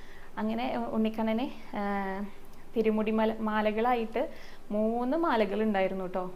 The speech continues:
വെളുത്ത കളറിലുള്ള പൂക്കളായിരുന്നു അതിലധികം ഉണ്ടായിരുന്നത്. അതുകൊണ്ട് തന്നെ നം-, തന്നെ നമുക്കത് അകലേന്ന് കാണുമ്പോ വലിയൊരു കിരീടം വെച്ച പോലെയാണ് നമുക്ക് തോന്നുക ട്ടോ.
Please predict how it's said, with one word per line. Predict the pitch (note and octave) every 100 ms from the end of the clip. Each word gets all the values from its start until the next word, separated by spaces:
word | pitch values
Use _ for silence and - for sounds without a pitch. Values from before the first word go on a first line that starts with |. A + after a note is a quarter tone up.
| G3
വെളുത്ത | G3 G#3 - C#4
കളറിലുള്ള | D4 A#3+ B3+ B3 B3
പൂക്കളായിരുന്നു | C4 A3 A3 A3+ G#3+ A3
അതിലധികം | G3+ G#3 F3+ G3+ A3+
ഉണ്ടായിരുന്നത്. | B3 A3 G3 F#3+ F3 - - - - F#3+
അതുകൊണ്ട് | G3+ G#3+ A#3+
തന്നെ | C4+
നം-, | C4 B3+ -
തന്നെ | B3 B3
നമുക്കത് | B3+ B3 C4+ B3+
അകലേന്ന് | A#3+ A#3 A3+ A3+ A3+
കാണുമ്പോ | B3+ A#3 A#3+ G#3+
വലിയൊരു | A3 G#3+ A#3+ D#4 D4+ C#4 C#4
കിരീടം | C4+ A#3+ A#3 C4 D#4
വെച്ച | - A3+
പോലെയാണ് | B3+ A#3 A#3 A3+ A#3+ B3+
നമുക്ക് | G#3+ G#3+ A#3+
തോന്നുക | G#3+ F#3+ F#3
ട്ടോ. | F#3